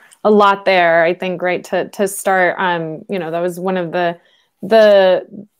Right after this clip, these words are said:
the pieces that we just can't ignore, right? I know, like, many of you on the call, I was frustrated that it took so long <laughs> for people to pay attention and to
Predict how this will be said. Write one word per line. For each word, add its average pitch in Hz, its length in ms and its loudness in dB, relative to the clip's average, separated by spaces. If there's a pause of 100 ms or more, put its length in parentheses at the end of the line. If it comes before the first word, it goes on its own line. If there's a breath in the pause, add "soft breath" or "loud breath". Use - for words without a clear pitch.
(140)
the 226 100 -2
pieces 202 400 -6
that 202 120 -2
we 196 100 -2
just 175 280 -12
can't 196 320 -8
ignore, 185 520 -4
right? 208 260 0
I 196 80 -4
know, 175 200 -4
like, 170 180 -6
many 175 260 -8
of 185 200 -10
you 180 160 -4
on 175 140 -8
the 180 120 -10
call, 175 240 0
I 190 120 0
was 170 280 -4
frustrated 190 640 -4
that 180 100 -2
it - 180 -6
took 180 200 -8
so 214 240 0
long 240 380 0
<laughs> - 100 -12
for 262 140 -2
people 208 320 -2
to 185 80 0
pay 139 220 -4
attention - 680 -6
and 196 200 -8
to - 220 -8